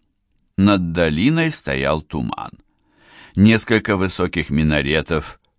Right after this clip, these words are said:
пронзали серую пелену, словно зелёные, указующие вверх персты.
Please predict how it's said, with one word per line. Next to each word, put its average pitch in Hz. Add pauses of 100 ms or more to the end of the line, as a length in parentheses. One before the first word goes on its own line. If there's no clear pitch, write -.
(120)
пронзали 85
серую 67
пелену, 67 (640)
словно 117
зелёные, 127
указующие 107
вверх 90
персты. 92